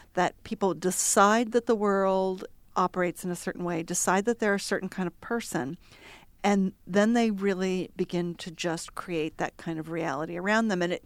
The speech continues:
sometimes can seem almost uncanny in the way that Mathilde's life evolves into this crazy, gothic, wild soap opera. But there's also something that I kind of believe about that as well. I mean, that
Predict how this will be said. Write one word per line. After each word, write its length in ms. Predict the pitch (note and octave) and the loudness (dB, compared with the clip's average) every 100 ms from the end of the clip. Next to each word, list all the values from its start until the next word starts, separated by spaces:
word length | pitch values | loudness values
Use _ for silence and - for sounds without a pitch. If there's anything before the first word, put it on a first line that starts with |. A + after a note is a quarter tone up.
| F#3 | -10
sometimes 480 | - D#4+ - A3+ - | -2 -2 0 -2 -2
can 180 | - A3 | -4 -4
seem 300 | - A3 G3+ | -2 0 2
almost 400 | F#3 F3+ - - | 2 0 -4 -6
uncanny 760 | - F3+ - G#3 G#3+ G#3+ E3 B2 | -2 -2 -2 -2 0 0 -2 -4
in 140 | F3 | -4
the 60 | F3+ | -2
way 220 | F3 F3+ | 0 0
that 280 | E3 D#3 - - - - | 0 -2 -2 -10 -20 -8
Mathilde's 540 | G3 - F#3 F3 E3 - - | -6 -4 0 0 -2 -10 -8
life 520 | F3 E3 D#3+ - - - - - - - | -2 0 -2 -6 -20 -20 -20 -20 -20 -2
evolves 600 | F#3+ E3 E3+ F#3 E3+ D#3+ | 2 6 6 6 4 0
into 180 | E3 E3 | -4 -4
this 240 | D#3+ D#3+ - | -4 -4 -6
crazy, 680 | - - E3+ E3 D3+ D3+ A#2 - _ G3 E3+ | -12 -6 -2 -2 -2 -6 -6 -12 _ -8 -2
gothic, 760 | E3 D3+ - D3+ - - - - _ _ | 0 0 -2 -4 -4 -14 -20 -20 _ _
wild 720 | E3+ E3 E3+ D#3+ D#3 D#3 E3 | -14 -8 -2 0 0 -2 -4
soap 260 | - B3 A#3+ | 2 2 4
opera. 400 | E3 - B2 E3+ - - - - | 0 0 -2 -4 -8 -20 -20 -20
But 360 | - F#3+ G#3+ - _ _ - | -2 4 6 4 _ _ -16
there's 300 | G#3 A#3+ A#3 | 4 4 6
also 240 | D#4 - | 4 2
something 240 | E4+ D4+ C#4+ | 0 0 0
that 100 | C4 | 0
I 100 | A3+ | -2
kind 440 | - - B3+ D4 | -4 -6 -4 -6
of 120 | D4 - | -6 0
believe 440 | A#3+ A3 A#3+ D4+ | 2 2 0 0
about 360 | F#3+ C#3 E3 - | 0 0 0 0
that 240 | D3+ D3 | 0 0
as 220 | - F3 - | -2 -6 -2
well. 280 | G3 F#3 | 2 4
I 80 | D3 | 4
mean, 160 | F3+ F#3 | 2 2
that 220 | G#3+ D#4+ | 4 4